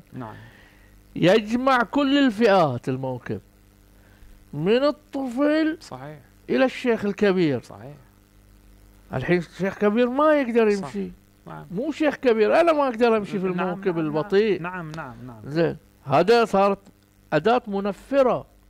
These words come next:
Speaker 2: أنت ما ع-، مو عارف ويش اللي يبغون الناس. أوكي، شباب مجموعة معينة تبغى دلطهم.
Speaker 1: نعم.
Speaker 2: على حساب مجموعة تفقد الباقي.
Speaker 1: نعم.
Speaker 2: خليك وسط. ما يخالف، أنت وسط. نكلم ويا الرادود.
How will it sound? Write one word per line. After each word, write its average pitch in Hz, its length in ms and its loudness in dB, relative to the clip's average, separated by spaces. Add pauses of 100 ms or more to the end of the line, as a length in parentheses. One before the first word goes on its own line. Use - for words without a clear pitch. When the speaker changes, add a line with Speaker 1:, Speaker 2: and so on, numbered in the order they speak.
(380)
Speaker 2:
أنت 139 200 -10
ما 196 280 0
ع-، 185 300 0
مو 190 200 -6
عارف 202 420 -2
ويش 190 200 -2
اللي 156 200 -4
يبغون 147 560 -6 (380)
الناس. 143 480 -2
أوكي، 185 300 2
شباب 190 440 2
مجموعة 180 400 -2
معينة 185 380 0
تبغى 147 340 -2
دلطهم. 123 480 -4 (600)
Speaker 1:
نعم. 113 260 -14 (240)
Speaker 2:
على 156 220 4
حساب 175 260 0
مجموعة 170 440 -4
تفقد 175 380 -4
الباقي. 165 640 -2 (200)
Speaker 1:
نعم. 117 220 -16
Speaker 2:
خليك 440 480 -6
وسط. - 580 -12 (920)
ما 294 140 -6
يخالف، 220 420 2 (280)
أنت 202 300 -2
وسط. 202 640 4 (1300)
نكلم 175 440 2
ويا 185 160 0
الرادود. 170 540 0